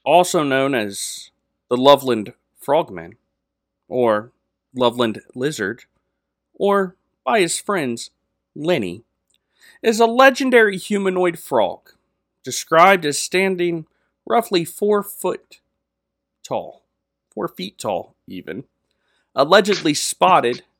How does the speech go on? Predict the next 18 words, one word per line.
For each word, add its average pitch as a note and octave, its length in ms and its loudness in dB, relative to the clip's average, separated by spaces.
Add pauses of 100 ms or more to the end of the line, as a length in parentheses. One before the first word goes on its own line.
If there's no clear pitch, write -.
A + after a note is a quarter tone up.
(320)
in C#3+ 180 -2
Loveland, C#3 460 4
Ohio. B2 500 0 (580)
In G3 100 4
nineteen B3 400 4
seventy-two, G3+ 640 2
the E3+ 100 2
Loveland F3+ 540 2
Frog D#3 640 0
legend C3+ 800 -4
gained F3 480 0
renewed C#3 480 -4
attention B2+ 720 -8
when A#2+ 140 -8
a A2 40 -2
Loveland E3 520 -2
police E3 380 -10
officer A2+ 640 -4